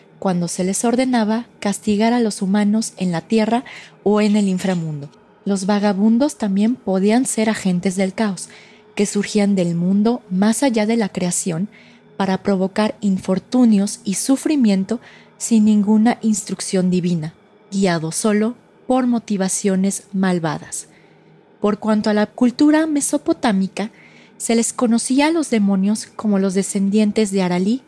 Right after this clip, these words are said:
o mejor dicho, descendientes del inframundo. Las distintas culturas en Mesopotamia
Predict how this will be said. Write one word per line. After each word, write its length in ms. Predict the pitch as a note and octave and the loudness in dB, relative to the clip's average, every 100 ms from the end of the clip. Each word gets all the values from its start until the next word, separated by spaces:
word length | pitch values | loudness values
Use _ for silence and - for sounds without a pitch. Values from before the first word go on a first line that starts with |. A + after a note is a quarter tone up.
| - - - - | -18 -20 -12 -2
o 100 | G#3 | 0
mejor 400 | G3+ - A3+ A3+ | 0 0 0 0
dicho, 380 | A3+ - - - - - _ | -2 -2 -6 -6 -16 -20 _
descendientes 800 | F#3 F#3+ F#3+ F3+ F3+ F#3+ G3+ A3 | -2 0 0 -2 0 0 0 0
del 160 | G#3 F#3+ | 0 0
inframundo. 600 | F3+ F3+ E3+ D#3 C3+ - - - - | 0 -2 -4 -4 -8 -14 -20 -20 -2
Las 200 | F3+ E3+ | -2 0
distintas 580 | F#3 - F#3+ F#3 G3+ - | -2 -2 -2 0 -2 0
culturas 540 | A3+ A3 G#3 G3+ - | -2 2 2 2 0
en 100 | G3 | 0
Mesopotamia 760 | G#3 - A#3+ C#4 - A3+ G3 | 0 0 -2 -2 0 0 0